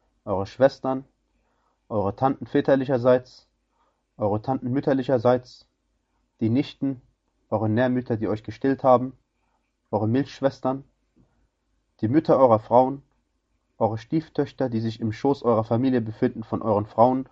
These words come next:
zu denen ihr eingegangen seid. Wenn ihr jedoch nicht zu ihnen eingegangen seid, so ist es keine Sünde für euch, deren Töchter zu heiraten.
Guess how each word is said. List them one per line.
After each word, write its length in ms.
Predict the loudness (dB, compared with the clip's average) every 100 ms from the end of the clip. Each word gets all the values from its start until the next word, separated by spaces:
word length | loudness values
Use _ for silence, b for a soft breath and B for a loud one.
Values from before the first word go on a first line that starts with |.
| b b
zu 140 | _ -2
denen 240 | 0 0
ihr 140 | 0 0
eingegangen 480 | -2 -2 -2 -2
seid. 360 | 2 0 0 -8 _ _ _ _ _ _ _ _ _
Wenn 120 | -4
ihr 80 | 0
jedoch 260 | 2 0 -2
nicht 240 | -6 -4
zu 80 | -6
ihnen 220 | -4 -2
eingegangen 540 | -2 -2 -2 -4 -4 2
seid, 340 | 4 2 -4 _ _ _ _
so 80 | -4
ist 120 | -4
es 100 | -6
keine 280 | 0 0 0
Sünde 260 | -2 -4
für 120 | -4 -2
euch, 220 | -4 0
deren 240 | -2 -2
Töchter 280 | -6 -6 -6
zu 140 | -2
heiraten. 480 | 0 2 0 -2 -14